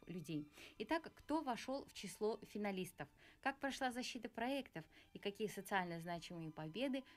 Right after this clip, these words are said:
одержали обладатели премии «Неравнодушный гражданин»? Ответы на эти и другие вопросы сегодня дают гости нашей студии. Это Рита Якушева,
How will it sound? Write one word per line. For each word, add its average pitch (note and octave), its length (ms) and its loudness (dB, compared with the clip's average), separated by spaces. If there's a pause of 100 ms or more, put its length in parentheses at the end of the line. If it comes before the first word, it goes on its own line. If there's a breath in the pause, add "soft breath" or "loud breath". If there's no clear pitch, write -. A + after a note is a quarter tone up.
(140)
одержали A#3 680 2
обладатели F3+ 640 2
премии B3+ 460 2 (200 loud breath)
«Неравнодушный E3+ 800 -2
гражданин»? D#3 520 -2 (360 loud breath)
Ответы C#4+ 380 2
на C4 200 4
эти A#3 160 0
и G#3 40 0
другие G3+ 380 2
вопросы D#4 580 2
сегодня C#4 460 2
дают F#3+ 280 4
гости A#3+ 400 2
нашей F3 340 -2
студии. E3+ 560 -6 (200 loud breath)
Это G3 340 2
Рита F#3+ 500 2
Якушева, B3 640 -2